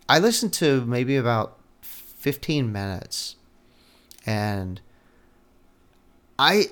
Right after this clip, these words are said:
it's the craziest shit because he gets up there. It's supposed to be a political rally, and usually, you know, you go to political rallies 'cause,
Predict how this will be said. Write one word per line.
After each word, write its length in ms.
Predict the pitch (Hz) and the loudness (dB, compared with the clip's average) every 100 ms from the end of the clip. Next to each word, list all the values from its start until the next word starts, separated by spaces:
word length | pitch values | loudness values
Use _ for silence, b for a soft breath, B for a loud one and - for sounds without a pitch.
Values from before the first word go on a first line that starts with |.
| - - | -6 0
it's 280 | 226 - - | 2 4 0
the 200 | - 269 | 0 -2
craziest 680 | - 165 160 190 - 202 185 | 0 2 2 2 0 0 0
shit 460 | - 143 147 156 | 0 0 0 -2
because 480 | 143 156 135 113 - b b b b b b b | -2 2 2 2 -6 b b b b b b b
he 200 | - 165 | 2 2
gets 320 | 165 240 - | 4 2 4
up 260 | 143 143 - | 2 0 -2
there. 420 | 117 110 110 120 - - - - - - - - - - | 0 2 0 -2 -6 -20 -20 -20 -20 -20 -20 -20 -20 -2
It's 120 | 170 | -2
supposed 200 | - 247 | 2 2
to 60 | 247 | 4
be 100 | 190 | 2
a 40 | |
political 440 | 143 151 131 131 117 | 4 4 4 4 2
rally, 280 | 110 110 127 | 2 2 2
and 80 | 143 | 0
usually, 520 | 185 139 127 117 113 | 0 2 2 2 -4
you 140 | 123 135 | -2 2
know, 260 | 117 110 | 2 2
you 180 | 113 135 | 0 0
go 140 | 135 | 2
to 100 | 131 | 2
political 360 | 123 131 127 120 | 0 0 0 0
rallies 340 | 113 110 110 | 0 0 -2
'cause, 280 | - 110 101 | -2 -2 -4